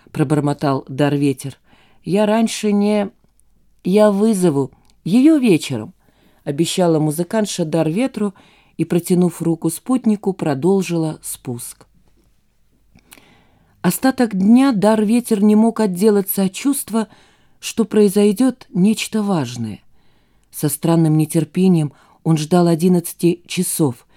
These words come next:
времени, назначенного Домом высшей музыки для передачи симфонии. Оператор электроплавки взяла на себя роль распорядителя — усадив Дар ветра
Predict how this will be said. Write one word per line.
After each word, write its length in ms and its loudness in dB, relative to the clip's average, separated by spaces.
времени, 640 2
назначенного 760 2
Домом 460 2
высшей 420 0
музыки 580 0
для 180 2
передачи 580 2
симфонии. 800 -4
Оператор 680 0
электроплавки 1120 -2
взяла 360 2
на 120 2
себя 340 0
роль 300 0
распорядителя — 960 -4
усадив 480 0
Дар 200 0
ветра 460 -2